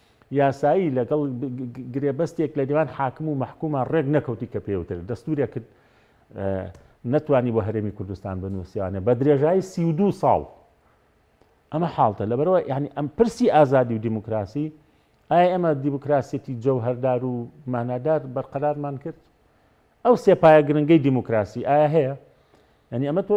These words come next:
لێگەڕێ لە هەندێک مجاملە و عەلاقاتی حیزبی وەکو تۆ فەرمی بەسەرکردنەوەی سەربازەکان و قاع-، بنکە سەربازەکانی. بەڵام ئایا دیموکراسی یعنی سەروەری یاسا؟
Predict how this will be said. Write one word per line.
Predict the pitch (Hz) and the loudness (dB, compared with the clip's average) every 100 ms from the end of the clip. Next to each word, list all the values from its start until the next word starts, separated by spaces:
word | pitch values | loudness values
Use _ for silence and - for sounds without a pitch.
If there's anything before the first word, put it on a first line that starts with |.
| 202 | 2
لێگەڕێ | 214 185 143 135 131 | 2 2 2 2 2
لە | 120 | 0
هەندێک | 123 120 | -2 -2
مجاملە | 123 120 117 117 117 117 | -2 -2 -2 0 0 0
و | 117 | 0
عەلاقاتی | 120 117 - 120 117 | -2 -2 -2 -4 -6
حیزبی | 104 117 107 120 117 | -8 -10 -8 -6 -6
وەکو | 113 | -6
تۆ | 110 131 113 | -6 -4 -4
فەرمی | 120 117 113 | -4 -6 -6
بەسەرکردنەوەی | 110 120 - 113 117 117 | -6 -8 -8 -6 -4 -2
سەربازەکان | 147 117 113 117 - 117 117 | -2 0 0 -2 -6 -6 -4
و | 113 110 - 143 123 - | -6 -8 -10 -16 -14 -2
قاع-، | 120 104 | -2 -2
بنکە | 113 120 - - | -4 -4 -4 -4
سەربازەکانی. | 107 104 98 95 92 90 95 | -2 -2 -4 -6 -8 -8 -2
بەڵام | 117 117 120 - | 0 0 -4 0
ئایا | 170 143 101 - - - 113 | 2 4 2 -4 -14 -16 -8
دیموکراسی | 123 120 123 117 117 165 | -6 -4 -2 -2 -4 -6
یعنی | 151 156 151 | -4 -4 -4
سەروەری | - 120 117 131 120 | -2 0 0 0 0
یاسا؟ | 104 - 87 | -2 -4 -10